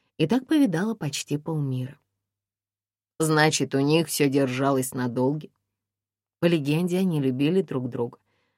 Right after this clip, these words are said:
А как было на самом деле, это другой вопрос. И кто, кроме самих супругов, на самом деле знает, как обстоят дела в браке?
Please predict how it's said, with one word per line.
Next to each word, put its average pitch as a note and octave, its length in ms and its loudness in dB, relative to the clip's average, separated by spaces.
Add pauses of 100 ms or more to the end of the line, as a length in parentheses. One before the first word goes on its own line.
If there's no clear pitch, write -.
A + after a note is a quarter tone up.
(260)
А F3+ 100 2
как A3 220 0
было A#3 240 4
на G3 160 2
самом F3+ 380 -2
деле, D3+ 360 0
это C3 160 -8
другой C3+ 400 -2
вопрос. C3 600 -10 (500)
И G3 100 6
кто, A#3+ 300 2
кроме C#3+ 360 -4
самих C3+ 360 -2
супругов, D3 640 -4
на D3+ 140 2
самом C#3+ 340 2
деле C3+ 300 2
знает, C#3 400 -2
как B2+ 200 -8
обстоят C3 500 -2
дела B2+ 300 0
в B2+ 40 -4
браке? C3 500 -10